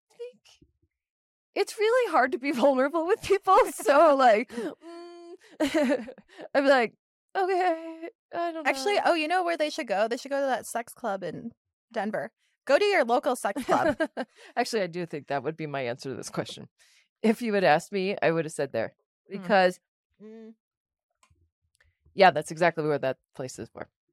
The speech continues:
Speaker 1: That, it is. It's couples. It's just couples.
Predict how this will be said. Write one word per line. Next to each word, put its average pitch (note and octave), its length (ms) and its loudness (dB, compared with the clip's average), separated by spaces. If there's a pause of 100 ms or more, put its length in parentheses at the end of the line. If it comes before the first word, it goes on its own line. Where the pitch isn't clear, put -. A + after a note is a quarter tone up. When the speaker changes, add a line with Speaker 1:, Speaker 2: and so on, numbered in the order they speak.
Speaker 1:
That, D3 280 2
it D3 100 -4
is. B2 280 -6
It's - 240 -2
couples. A3+ 640 2 (240)
It's - 160 -10
just F#3+ 200 -6
couples. F#3+ 420 -4